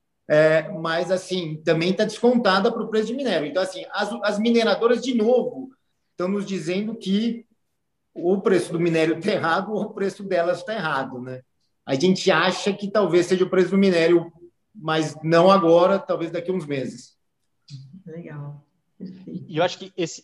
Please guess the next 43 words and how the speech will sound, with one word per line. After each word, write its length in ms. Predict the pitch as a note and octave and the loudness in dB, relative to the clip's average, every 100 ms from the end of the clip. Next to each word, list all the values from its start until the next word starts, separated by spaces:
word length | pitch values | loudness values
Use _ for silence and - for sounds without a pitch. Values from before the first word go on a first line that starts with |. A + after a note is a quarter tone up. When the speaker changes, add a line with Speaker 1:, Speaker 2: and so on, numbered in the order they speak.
| _ - | _ -12
Speaker 3:
esse 240 | C#3+ D3 | -12 -10
racional 580 | D3 F3 D#3+ D#3 E3+ C#3+ | -10 -6 -4 -2 -2 0
vale 180 | D3 D#3 | -2 -4
a 40 | |
mesma 320 | D#3 F3+ D#3 | -8 -8 -10
coisa, 400 | - C#3 E3+ C3 | -8 -6 -6 -6
Elô, 220 | A#2+ A#2 | -8 -8
pra, 500 | A2+ C3 C3+ C#3 - _ | -10 -6 -4 -4 -8 _
pra 140 | - C3 | -8 -6
outros 240 | D3+ - | -4 -6
ativos, 480 | F3 - C3 G#2+ F#2 | -10 -10 -12 -12 -12
tá? 260 | A#2+ C3+ C3+ | -12 -12 -14
Então, 240 | - C3+ C#3+ | -14 -12 -10
eventualmente, 580 | C3+ C#3+ B2+ C#3 C#3+ | -10 -10 -8 -8 -10
quando 180 | - C3+ | -14 -10
a 40 | B2+ | -10
gente 260 | C3 - | -12 -6
olha 380 | B2 B2 A2+ G2+ _ _ _ - | -4 -2 -4 -8 _ _ _ -14
uma 160 | A#2+ | -10
empresa 280 | B2 B2+ B2+ | -8 -4 -6
exportadora 840 | A#2 - B2 - G#2 A2+ C#3 D#3+ - | -6 -8 -8 -4 -6 -4 -2 -2 -4
com 160 | B2+ | -6
câmbio, 400 | A2+ B2+ D3 C#3+ | -8 -2 -2 -2
a 40 | C#3 | -6
gente 180 | D3 - | -6 -12
tem 100 | C#3+ | -8
que 60 | |
tá 100 | D3 | -8
fazendo 220 | C#3+ C3+ | -6 -10
esse 120 | C#3 C#3+ | -8 -8
mesmo 280 | C#3 C#3 | -8 -6
relacion-, 460 | C#3+ C#3 C3+ C#3+ C#3+ | -8 -10 -12 -16 -16
essa 220 | B2+ A2 B2 | -18 -18 -14
mesma 240 | B2+ C#3 | -12 -10
relação, 460 | C#3 C#3 - A2 F#2 | -6 -8 -6 -8 -6
tá? 200 | A2 B2+ _ _ - | -10 -12 _ _ -8
E 60 | |
a 40 | B2+ | -4
mesma 240 | D3+ E3 | -2 -4
coisa 280 | - C#3+ C#3+ | -4 -4 -4
com 100 | D3 | -6
uma 80 | C#3+ | -8
em-, 160 | C#3 | -8